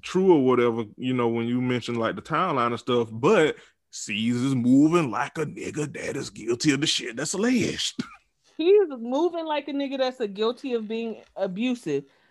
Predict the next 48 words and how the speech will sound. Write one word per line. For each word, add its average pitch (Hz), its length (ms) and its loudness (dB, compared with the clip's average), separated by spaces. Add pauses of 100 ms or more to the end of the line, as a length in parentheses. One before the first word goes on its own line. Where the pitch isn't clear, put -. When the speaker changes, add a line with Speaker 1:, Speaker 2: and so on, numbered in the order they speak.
Speaker 2:
which 269 200 2
Speaker 1:
Yeah. 285 100 2
Speaker 2:
is 233 60 -8
what 233 360 4
Crystal 226 400 2
said. 196 460 0 (360)
She - 160 -6
didn't 330 240 0
say 349 200 2
physically. 233 760 0 (240)
She 349 160 2
just 311 180 -2
said 269 180 6
he's 285 180 2
an 240 120 -2
abusive 220 560 -2
person. 214 380 0
And 185 240 -8
to 247 60 -10
be 214 200 -6
honest, 302 380 -4 (480)
we 381 100 4
know 494 340 4
you 330 300 4 (100)
abusive 262 560 0
because 302 280 -2
we 370 100 4
Speaker 1:
Like, 311 180 8
Speaker 2:
see 339 140 4
Speaker 1:
nigga, 349 60 6
Speaker 2:
how 339 80 8
Speaker 1:
we 466 60 8
Speaker 2:
you - 60 6
Speaker 1:
have 339 120 10
Speaker 2:
have 294 100 4
Speaker 1:
seen 381 100 6
Speaker 2:
treated 392 200 8
Speaker 1:
you 330 80 10
on 311 140 10
this 269 160 8
Speaker 2:
people 453 200 6
Speaker 1:
show. 359 60 10
Speaker 2:
at 277 100 2
shop. 311 560 6
Speaker 1:
<laughs> - 720 -4
We 381 180 2
have 277 140 0
seen 294 260 2